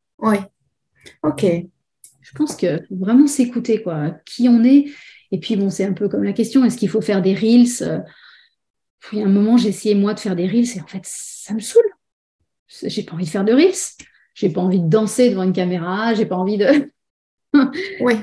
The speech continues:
Speaker 1: je comprends. <laughs>
Speaker 2: Mais, mais il y en a qui le font, mais, enfin, et ça donne tellement envie. Donc, encore une fois, euh, je pense que ne pas faire les choses par, par obligation, c'est la meilleure solution. Euh,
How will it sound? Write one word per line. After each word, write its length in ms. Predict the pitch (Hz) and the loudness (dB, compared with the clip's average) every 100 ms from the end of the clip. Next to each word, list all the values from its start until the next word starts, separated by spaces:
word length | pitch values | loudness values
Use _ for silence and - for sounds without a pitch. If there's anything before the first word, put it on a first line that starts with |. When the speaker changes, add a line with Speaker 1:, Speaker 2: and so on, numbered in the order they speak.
| - | -4
Speaker 1:
je 120 | 302 | -2
comprends. 540 | 302 359 359 285 269 302 - 359 | 0 0 0 2 4 4 4 2
<laughs> 280 | 339 - - | 2 -2 -2
Speaker 2:
Mais, 120 | 262 277 | 2 4
mais 140 | 247 277 | 6 8
il 60 | |
y 40 | 247 | 8
en 120 | 254 | 6
a 80 | 370 | 6
qui 180 | - | 4
le 160 | 240 233 | 6 6
font, 280 | - 330 339 | 2 2 4
mais, 220 | 226 214 - _ | 4 2 -8 _
enfin, 260 | 190 233 196 | -8 -4 -2
et 40 | 190 | -2
ça 160 | 202 | -4
donne 280 | 185 214 208 - | -4 -2 -4 -2
tellement 400 | 320 294 302 320 | 2 6 6 4
envie. 120 | 370 453 - _ _ _ _ _ _ _ - | 0 -2 -6 _ _ _ _ _ _ _ -8
Donc, 320 | 190 247 240 | 2 2 2
encore 360 | 240 240 226 | -2 0 -4
une 120 | 220 220 | -4 -6
fois, 480 | - 330 381 320 | -6 -6 -4 -2
euh, 460 | 214 208 208 190 175 | -2 -2 -4 -6 -6
je 120 | 196 | -8
pense 240 | 196 294 330 | -4 -4 0
que 100 | 208 | 0
ne 100 | 190 | 2
pas 160 | 233 | 0
faire 160 | 240 254 | -2 0
les 100 | 226 | 0
choses 340 | - 277 285 | 0 -2 -2
par, 300 | - 208 190 | -4 -2 -4
par 220 | 208 202 | -4 -2
obligation, 640 | 220 190 196 208 208 294 311 | -2 -2 -2 -4 -2 -2 -2
c'est 160 | 277 | -2
la 100 | 185 | -4
meilleure 300 | 185 202 220 | -2 -2 -4
solution. 640 | - 208 226 - 302 277 196 | -6 -6 -6 -2 2 2 2
Euh, 340 | 185 185 147 | -4 -8 -10